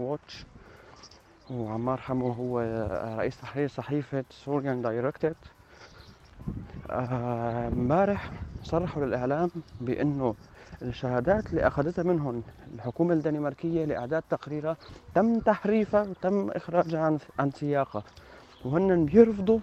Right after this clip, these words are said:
المضمون اللي تم وضعه بالتقرير باسمهم. فهن رح يقدموا بيان رسمي اليوم، يمكن رح يكون جاهز، رح يتم إرساله للحكومة الدنماركية.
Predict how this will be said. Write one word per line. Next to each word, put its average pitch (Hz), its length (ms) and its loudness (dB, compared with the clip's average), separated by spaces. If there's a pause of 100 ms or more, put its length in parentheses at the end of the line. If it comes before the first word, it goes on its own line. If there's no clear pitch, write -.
(120)
المضمون 160 600 4 (300)
اللي 143 120 2
تم 175 280 2
وضعه 185 220 4
بالتقرير 175 600 4
باسمهم. 143 520 0 (600)
فهن 151 420 0
رح 143 180 -2
يقدموا 170 1000 4 (340)
بيان 160 420 6
رسمي 190 420 2 (240)
اليوم، 156 480 4
يمكن 180 340 4
رح 143 100 -2
يكون 156 300 2
جاهز، 175 420 4 (560)
رح 143 100 2
يتم 180 220 2
إرساله 175 420 4
للحكومة 165 400 4
الدنماركية. 139 680 4